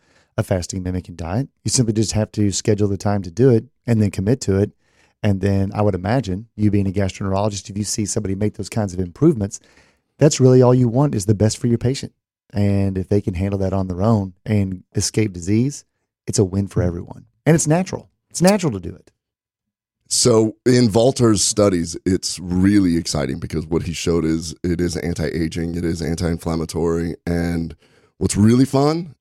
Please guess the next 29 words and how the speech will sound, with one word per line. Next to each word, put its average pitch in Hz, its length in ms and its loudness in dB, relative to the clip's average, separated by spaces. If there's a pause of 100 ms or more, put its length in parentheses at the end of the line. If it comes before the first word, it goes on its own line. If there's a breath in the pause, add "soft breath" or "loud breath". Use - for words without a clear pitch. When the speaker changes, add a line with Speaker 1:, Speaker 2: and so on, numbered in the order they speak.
Speaker 2:
is 90 140 0
that 85 100 0
he 92 80 2
also 110 200 0
showed 98 200 2
that 90 120 -2
you 87 60 0
have 92 100 0
to 85 100 -4
refeed. 85 520 -4 (240)
So - 180 0
once 110 320 2
you 165 80 -4
do 123 200 4
that 123 280 2
and 95 160 0
you, 110 140 0 (140)
you 98 120 2
have 101 120 2
the 82 80 0
discipline 107 460 -2
to 92 80 -6
do 92 100 -2
those 85 180 -4
five 87 300 0
days 92 320 2
of 78 120 -12
decreased 90 400 -2
calorie, 90 500 -2